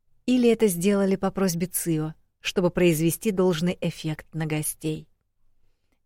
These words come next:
Летис оказался именно таким бардом, каким их обычно описывали в книгах.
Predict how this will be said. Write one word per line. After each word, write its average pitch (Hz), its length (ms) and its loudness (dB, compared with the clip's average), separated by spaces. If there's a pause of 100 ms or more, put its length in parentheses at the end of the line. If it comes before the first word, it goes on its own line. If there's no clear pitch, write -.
(120)
Летис 208 480 2
оказался 190 600 2
именно 175 460 0
таким 160 420 -2
бардом, 165 360 -4
каким 175 340 0
их 185 120 -2
обычно 190 520 0
описывали 175 680 -4
в - 100 -12
книгах. 156 560 -8